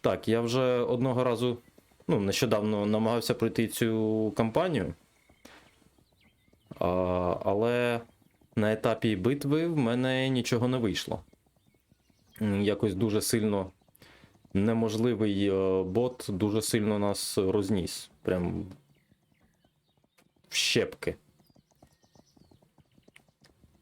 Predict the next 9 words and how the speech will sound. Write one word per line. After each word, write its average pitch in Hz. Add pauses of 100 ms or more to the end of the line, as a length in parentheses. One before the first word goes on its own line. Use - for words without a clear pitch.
(1000)
Е, 107 (460)
на 107
той 117
час, - (320)
так, -
стоп. - (320)
Давайте 98
спочатку 107
розповім, 110